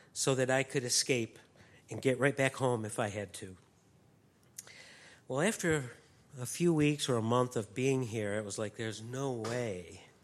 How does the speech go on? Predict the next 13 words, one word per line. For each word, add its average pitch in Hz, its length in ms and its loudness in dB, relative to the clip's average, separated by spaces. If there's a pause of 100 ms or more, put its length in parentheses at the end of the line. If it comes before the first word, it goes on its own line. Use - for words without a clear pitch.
(480)
that 110 140 0
I'm 110 160 0
gonna 98 300 -4 (640)
move 113 200 -6
back 107 260 0
home." 110 280 0
So 143 240 4
I 190 140 6
went 226 300 6
to 147 120 0
a 139 60 4
travel 180 520 2
agent 92 380 -6